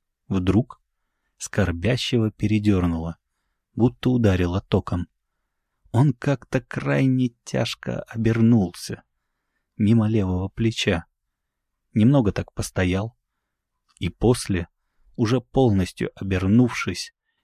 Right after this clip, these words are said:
не спеша пошагал вслед за своими. Три фигуры плавно удалялись от стоящего судьи, но вдруг — бах!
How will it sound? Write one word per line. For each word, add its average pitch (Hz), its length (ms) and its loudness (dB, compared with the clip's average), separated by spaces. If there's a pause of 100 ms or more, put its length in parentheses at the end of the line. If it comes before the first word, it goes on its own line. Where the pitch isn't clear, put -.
не 101 240 0
спеша - 540 0
пошагал 98 560 -2
вслед 92 380 -4
за 90 180 -4
своими. 95 640 -2 (880)
Три 143 220 0
фигуры 123 480 0
плавно 107 520 0
удалялись 101 640 -2
от - 100 -8
стоящего 101 640 -2
судьи, 110 540 -2
но 101 220 2
вдруг — 123 680 2 (440)
бах! 117 1000 -2